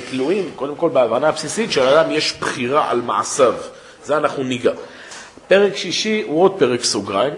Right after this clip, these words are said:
שבו הרמב"ם בא ואומר, אחרי שהבנו שאנחנו צריכים להגיע לאיזון אישיותי,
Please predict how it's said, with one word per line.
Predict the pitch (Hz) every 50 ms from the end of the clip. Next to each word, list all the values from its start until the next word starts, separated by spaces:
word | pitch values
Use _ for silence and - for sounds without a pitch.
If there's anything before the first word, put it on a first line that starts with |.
| -
שבו | - - - 110 - 139 202 208
הרמב"ם | 190 175 160 143 143 160 175 175 165 156
בא | 160 165 147
ואומר, | 147 151 131 120 117 90 -
אחרי | - 95 - - 143 143 165 190 202 180
שהבנו | - 175 165 151 143 151 151 147 143 -
שאנחנו | - - 107 120 127
צריכים | 123 - - 165 160 160
להגיע | 156 147 135 127 143 156 151
לאיזון | 143 135 127 123 123 123 117 131 151 151 147
אישיותי, | 139 - - 139 127 123 120 117 - 123